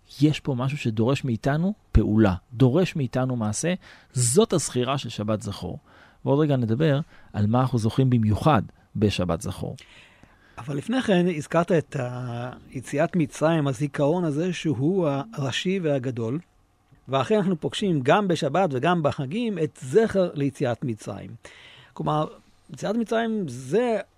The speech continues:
Speaker 2: איך אומרים, הדבר הבסיסי הראשוני שמתוכו בכלל צמחה היהדות, אפשר לומר?
Speaker 1: כל הפעולות שלנו, אם זיכרון מניע אותי לפעולה, אז כל הפעולות שלנו בסופו של דבר הם בזכות יציאת מצרים. יציאת מצרים הוציאה אותנו מעם של עבדים שלא יכול לפעול כלום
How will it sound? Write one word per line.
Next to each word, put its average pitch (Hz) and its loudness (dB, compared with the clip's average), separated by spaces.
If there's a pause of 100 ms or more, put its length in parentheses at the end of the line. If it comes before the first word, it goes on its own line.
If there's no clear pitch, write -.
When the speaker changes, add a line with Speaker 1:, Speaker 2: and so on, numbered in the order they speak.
(140)
Speaker 2:
איך - -8
אומרים, 226 -6 (180)
הדבר 160 -4
הבסיסי 247 -2
הראשוני 165 0
שמתוכו 185 0
בכלל 175 -2
צמחה 151 -6
היהדות, 147 0
אפשר 294 -8
לומר? 294 -2 (580)
Speaker 1:
כל 233 4
הפעולות 143 4
שלנו, 104 0
אם 165 2
זיכרון 131 0
מניע 131 0
אותי 131 -2
לפעולה, 123 -2
אז 120 -10
כל 220 -4
הפעולות 131 -2
שלנו 131 -4
בסופו 113 -6
של 143 -4
דבר 151 -2
הם 113 -2
בזכות 113 -4
יציאת 95 -6
מצרים. 95 -8
יציאת 131 -6
מצרים 147 -4
הוציאה 147 -4
אותנו 147 -2
מעם 135 -4
של 147 -2
עבדים 117 0
שלא 165 6
יכול 180 4
לפעול 151 2
כלום 143 4